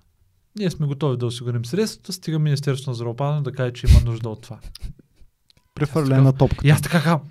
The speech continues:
Speaker 1: „Бре!“ Нали? И Министерството на здравеопазването отговаря: „Не, ние сме поръчали ни четиристотин стандартни линейки за цяла България, те ще вършат същата работа. И
Speaker 2: Мгм.
Speaker 1: по програма, там еди коя си международна, ще ни осигурят еди колко си.“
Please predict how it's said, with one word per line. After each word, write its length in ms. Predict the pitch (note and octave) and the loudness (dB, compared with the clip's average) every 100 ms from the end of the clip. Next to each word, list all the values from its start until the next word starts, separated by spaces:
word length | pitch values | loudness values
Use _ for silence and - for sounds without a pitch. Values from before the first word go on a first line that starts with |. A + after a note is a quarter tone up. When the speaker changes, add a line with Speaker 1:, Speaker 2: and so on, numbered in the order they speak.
| - | -12
Speaker 1:
„Бре!“ 420 | B2+ A#2+ D#3+ A3+ - - - - - D3 | -4 4 6 6 4 -10 -20 -20 -6 2
Нали? 240 | D#3 D3 C#3+ - - | 4 4 0 -12 -14
И 80 | G#3 | -6
Министерството 440 | G3+ F3+ F3 D3 D3+ | -2 0 0 0 -2
на 40 | |
здравеопазването 600 | C3 C3+ C3+ D3 C3+ C3+ | -2 -2 0 0 -2 -4
отговаря: 380 | C3 E3 A3+ G3+ | -6 -4 -4 -2
„Не, 200 | G#3 G#3+ | 0 0
ние 140 | G#3 | 0
сме 200 | F#3 F#3 | -2 -2
поръчали 400 | F3+ F#3+ F#3 E3 | 2 0 2 0
ни 140 | E3 D#3 | 2 2
четиристотин 640 | F3 D#3 C#3+ - D3 C#3+ | 0 0 -4 -4 -2 -4
стандартни 580 | C#3 C3+ C3+ C#3 C3 B2 | -2 0 2 0 0 -4
линейки 380 | B2 B2+ A#2+ A#2 | -2 -2 -4 -6
за 80 | |
цяла 260 | A2 A#2+ A2+ | -6 -4 -4
България, 500 | A#2 C#3 A#3 C4+ A#3 - _ _ _ | -4 0 4 4 2 -4 _ _ _
те 140 | F#3+ | -2
ще 120 | C#3 C3 | 0 0
вършат 360 | C#3+ C3+ C3 | -2 -4 -8
същата 360 | A#2+ A2 - G#2+ | -8 -10 -10 -10
работа. 340 | G#2 G2+ - _ - B2+ | -10 -12 -18 _ -10 -2
И 120 | B3 | -2
Speaker 2:
Мгм. 100 | A#3+ | 0
Speaker 1:
по 140 | B3 F#3+ | -2 2
програма, 880 | G3+ D#3 F3 G3 F#3 F3+ D#3+ D3+ D3 F3+ - | 2 4 6 6 6 2 0 -4 -12 -12 -4
там 180 | D#3+ | 0
еди 180 | D#3 D3 | 2 0
коя 320 | C#3+ C#3+ D#3+ | 0 2 4
си 160 | D3+ D3 | 2 0
международна, 680 | C3+ B2 B2 C#3+ A3+ A#3+ G#3+ | 0 0 -2 0 0 -2 -4
ще 120 | G3+ | -2
ни 100 | F#3+ | -2
осигурят 420 | E3 D#3+ E3 D#3+ | -2 0 0 2
еди 160 | D#3 D3 | 2 0
колко 280 | D3+ D3 | 2 2
си.“ 40 | D3 | 0